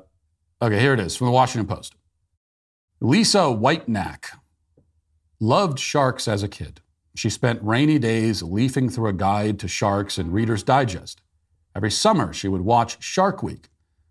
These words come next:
which is Discovery's annual T V event that spotlight-, that spotlights the ocean predator with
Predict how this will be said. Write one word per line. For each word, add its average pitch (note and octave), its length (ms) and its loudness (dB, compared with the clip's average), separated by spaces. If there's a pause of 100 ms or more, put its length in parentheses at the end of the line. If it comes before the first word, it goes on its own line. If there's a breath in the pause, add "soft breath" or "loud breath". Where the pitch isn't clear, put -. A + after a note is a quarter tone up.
which F#2+ 100 -6
is F2 80 -2
Discovery's B2 640 0
annual A#2+ 360 0
T - 240 -2
V B2 160 2
event E2 280 -4
that D2+ 100 -12
spotlight-, A2 720 -2
that G#2 120 -4
spotlights A#2+ 600 0
the F#2 220 -4
ocean B2+ 340 -2
predator G#2+ 380 0
with F2+ 200 -4